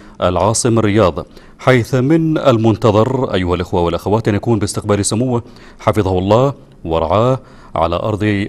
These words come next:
المطار خادم الحرمين الشريفين الملك سلمان بن عبد العزيز، وأيضًا صاحب السمو الملكي الأمير محمد بن نايف بن عبد العزيز ولي العهد، وأيضًا أصحاب السمو الملكي الأمراء، وأيضًا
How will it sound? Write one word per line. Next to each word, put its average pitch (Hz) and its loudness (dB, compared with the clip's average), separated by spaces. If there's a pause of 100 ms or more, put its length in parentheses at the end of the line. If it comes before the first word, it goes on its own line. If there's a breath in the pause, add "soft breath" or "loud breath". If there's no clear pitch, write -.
(140)
المطار 104 0
خادم 107 0
الحرمين 104 -2
الشريفين 117 -2
الملك 92 -4
سلمان 101 0
بن 101 -2
عبد 95 2
العزيز، 135 0 (480 loud breath)
وأيضًا 101 0
صاحب 98 -2
السمو 113 -2
الملكي 90 -2
الأمير 107 0
محمد 107 -2
بن 95 0
نايف 123 0 (340 loud breath)
بن 95 0
عبد 90 0
العزيز 120 0 (300 loud breath)
ولي 85 -2
العهد، 123 2
وأيضًا 120 0
أصحاب 113 2 (280 loud breath)
السمو 104 0
الملكي 92 -2
الأمراء، 98 0
وأيضًا 98 -2